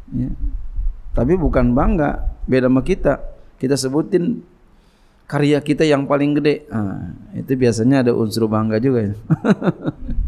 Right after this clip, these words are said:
Kan umumnya begitu, kita sebutin yang gede punya kita. Iya. Bedanya kalau kita ada unsur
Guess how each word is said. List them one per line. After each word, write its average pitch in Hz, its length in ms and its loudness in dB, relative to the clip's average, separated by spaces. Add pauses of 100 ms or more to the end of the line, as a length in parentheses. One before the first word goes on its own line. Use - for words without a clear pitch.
(2750)
Kan 165 160 0 (480)
umumnya 147 320 0
begitu, 175 400 2
kita 156 240 -2
sebutin 151 560 0
yang 147 80 4
gede 156 240 2
punya 143 240 0
kita. - 400 -2 (640)
Iya. 120 320 -2 (1600)
Bedanya 117 720 2
kalau 120 240 2
kita 123 380 2
ada 120 100 0
unsur 107 540 -4